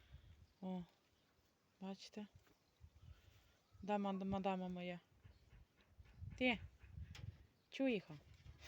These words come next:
<laughs> Все їй цікаво. О, ту спарувати можна, навірно, вже.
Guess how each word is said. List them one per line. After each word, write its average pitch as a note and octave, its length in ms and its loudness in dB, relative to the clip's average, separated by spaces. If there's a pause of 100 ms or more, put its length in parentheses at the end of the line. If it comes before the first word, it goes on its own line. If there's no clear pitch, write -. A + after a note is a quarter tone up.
<laughs> F3+ 220 4 (1600)
Все - 260 -4
їй G#3 260 0
цікаво. F#3+ 640 0 (600)
О, F#3+ 200 -6 (520)
ту C4 140 -2
спарувати A3+ 880 6
можна, F#3+ 500 2
навірно, F3+ 600 2
вже. F3 240 -4